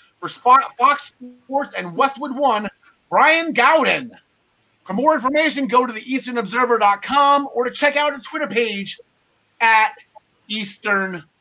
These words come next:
Observe. And we will be back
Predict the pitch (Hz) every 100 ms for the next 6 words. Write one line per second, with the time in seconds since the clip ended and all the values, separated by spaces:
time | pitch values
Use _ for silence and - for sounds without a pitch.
0 | _ _ 180 135 127 143 185 160 131 113
1 | 98 _ _ _ _ _ _ _ _ _
2 | _ _ _ _ _ _ _ _ _ _
3 | _ _ _ _ - 185 190 196 175 156
4 | 247 349 349 349 320 302 294 277 269 254
5 | -